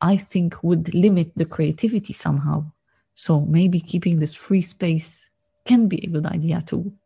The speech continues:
without putting so many constraints of the business world at the beginning. Otherwise,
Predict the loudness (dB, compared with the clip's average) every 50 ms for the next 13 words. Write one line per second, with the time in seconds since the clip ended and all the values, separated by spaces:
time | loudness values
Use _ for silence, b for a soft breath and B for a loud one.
0 | -2 0 0 2 2 0 0 -2 -2 0 0 0 -2 -4 -8 -12 -10 -6 0 2
1 | 4 6 6 6 4 4 2 2 0 0 0 -2 -2 -4 -6 -6 -6 -6 -4 -2
2 | -2 -2 -2 -4 -6 -10 _ b b b b b b b b _ _ -6 -4 -2
3 | 2 2 4 4 4 4 4 2 0 0 0 0 0 0 0 -2 -4 -2 -2 0
4 | 2 2 4 4 4 4 4 4 4 6 6 6 4 4 2 2 2 0 -2 -6